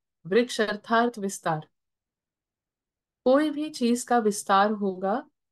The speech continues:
तो शक्ति का भी विस्तार हो जाता है, है ना? किसी भी चीज का विस्तार है, तो शक्ति का भी विस्तार हो जाता है। किसी भी चीज का अगर हम उसको बड़ा कर दें, तो उसकी शक्ति कैसे डिवाइड हो जाती है ना।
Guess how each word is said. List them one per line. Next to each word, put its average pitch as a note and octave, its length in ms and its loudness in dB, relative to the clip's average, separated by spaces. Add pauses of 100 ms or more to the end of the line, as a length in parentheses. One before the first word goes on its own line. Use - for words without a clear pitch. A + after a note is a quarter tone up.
(140)
तो C4 80 2
शक्ति C4 680 -2
का A3+ 200 2
भी A3+ 160 2
विस्तार A3 400 0
हो F#3+ 160 -2
जाता D#3+ 300 -12
है, E3+ 80 -14
है - 1300 -20
ना? D#4+ 100 -10
किसी A#3 340 -2
भी A#3 120 2
चीज G#3+ 320 -2
का A3 120 0
विस्तार G3 460 0
है, C#4+ 260 -4 (320)
तो A3 60 0
शक्ति G#3+ 520 -2
का G3+ 160 0
भी C4 300 -4 (320)
विस्तार F3+ 380 0
हो E3 120 -8
जाता D#3+ 320 -12
है। E3 100 -14 (4000)
किसी G#3+ 240 0
भी A3+ 120 2
चीज G#3 340 -2
का G3+ 300 0
अगर F#3+ 240 0
हम F#3+ 140 -2
उसको G3 220 -6
बड़ा F3 260 0
कर F3+ 200 -4
दें, F3+ 140 -2
तो F#3 120 -4
उसकी F#3 220 -6
शक्ति F#3 340 -6
कैसे G#3+ 280 0
डिवाइड F3+ 340 0
हो F#3+ 80 -2
जाती F3 280 -6
है C4 80 0
ना। A#3 140 -4